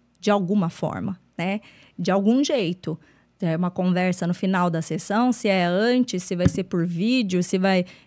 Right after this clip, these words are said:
enfim, mas de alguma forma precisa existir isso pra não, não, não ficar, de novo, a família passiva, porque não, não vai, né? Não, não, não vai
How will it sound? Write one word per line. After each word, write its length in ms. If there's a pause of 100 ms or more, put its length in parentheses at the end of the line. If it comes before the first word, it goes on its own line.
enfim, 340
mas 160
de 40
alguma 340
forma 380
precisa 760
existir 580
isso 280
pra 180
não, 120
não, 320
não 200
ficar, 600 (200)
de 140
novo, 560
a 100
família 460
passiva, 800 (500)
porque 280
não, 120
não 320
vai, 280
né? 260
Não, 100
não, 440
não 240
vai 400